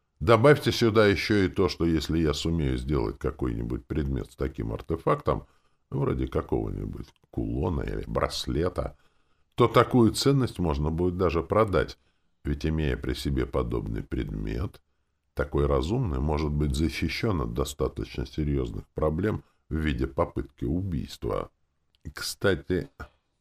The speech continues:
пытаясь определить того, как работают эти артефакты, я случайно уронил один из подобных камушков в воду, в которой уже был яд из колючки, которую я использовал для убийства разумных.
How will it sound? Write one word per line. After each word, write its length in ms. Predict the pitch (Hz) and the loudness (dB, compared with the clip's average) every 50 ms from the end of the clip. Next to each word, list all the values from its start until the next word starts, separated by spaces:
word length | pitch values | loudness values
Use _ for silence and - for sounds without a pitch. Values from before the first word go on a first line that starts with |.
| _ _ _ _ _ _ _ | _ _ _ _ _ _ _
пытаясь 460 | - 73 - 80 78 71 67 - - | -8 -4 -2 0 0 0 0 0 -4
определить 560 | 71 71 - 76 71 71 82 76 69 65 - - _ _ _ _ _ _ _ _ _ _ _ | -4 -2 -2 -2 0 0 0 0 0 -2 -4 -8 _ _ _ _ _ _ _ _ _ _ _
того, 260 | - 82 78 71 65 | 0 2 2 2 0
как 240 | - - 60 - - | -2 -4 -8 -4 0
работают 680 | - 76 76 69 65 58 57 - 60 57 55 52 - | 0 0 0 0 -2 -4 -4 -4 -4 -4 -4 -4 -6
эти 200 | 58 57 - - | -8 -8 -6 -4
артефакты, 840 | 60 57 - - - - 71 - - - 143 143 - - - - - _ _ _ _ _ _ _ _ - | -6 -6 -6 -6 -8 -8 -8 -2 -2 -2 -2 -2 -4 -6 -6 -6 -6 _ _ _ _ _ _ _ _ -2
я 160 | 127 - - | -2 -2 0
случайно 600 | - - 135 131 - - 151 147 131 120 107 98 | 0 2 2 2 4 4 4 4 4 4 4 4
уронил 420 | 101 101 101 101 101 104 98 92 | 4 4 4 4 4 2 4 4
один 320 | 92 92 85 90 87 76 73 | 4 4 4 2 2 2 0
из 80 | 71 | -2
подобных 640 | - - 82 80 76 80 73 71 69 73 73 71 - | 0 0 0 2 2 0 0 0 0 0 -2 -2 -2
камушков 520 | - 120 104 82 - - - - 73 73 | -2 -2 0 0 -2 -4 -4 -2 -2 -2
в 260 | 76 87 87 85 85 | 0 -2 -2 -2 -2
воду, 440 | 90 104 120 127 127 139 135 135 - _ _ _ _ _ _ _ _ | 0 0 0 2 2 0 -2 -2 -8 _ _ _ _ _ _ _ _
в 60 | _ _ | _ _
которой 400 | - 80 76 - 85 80 80 76 | -2 -2 0 2 2 2 4 4
уже 240 | 76 76 76 82 | 2 2 2 0
был 240 | 73 71 76 80 78 | 0 2 2 2 2
яд 300 | 78 80 90 90 82 - | 2 2 2 2 2 0
из 120 | - - - | -4 -4 -2
колючки, 540 | - 71 71 80 85 95 98 - - 60 | 0 0 2 2 2 0 -2 -4 -6 -8
которую 560 | - - - 57 - - 55 53 57 57 58 62 | -4 -4 -4 -4 -4 -4 -6 -4 -2 -2 -2 -2
я 140 | 55 58 | -2 -2
использовал 560 | 62 - - - 87 82 67 55 57 57 57 53 | -4 -6 -4 -2 -2 0 0 -2 -2 -4 -4 -4
для 160 | 57 65 69 | -2 -2 0
убийства 460 | 76 73 71 62 52 - - 60 58 | 0 0 -2 -2 -4 -4 -6 -4 -2
разумных. 580 | 64 73 78 82 78 64 55 52 50 50 - | 0 0 0 0 -2 -4 -4 -4 -6 -8 -10